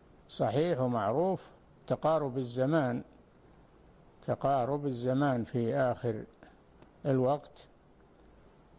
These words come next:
حتى يكون الأسبوع كاليوم ويكون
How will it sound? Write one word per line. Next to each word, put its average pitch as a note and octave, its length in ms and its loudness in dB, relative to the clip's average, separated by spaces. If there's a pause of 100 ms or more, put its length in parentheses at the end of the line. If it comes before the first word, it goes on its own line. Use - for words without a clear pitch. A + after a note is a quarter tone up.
(180)
حتى D3 600 2 (240)
يكون D#3 440 0
الأسبوع C3+ 840 0 (500)
كاليوم B2 580 0
ويكون B2 560 -4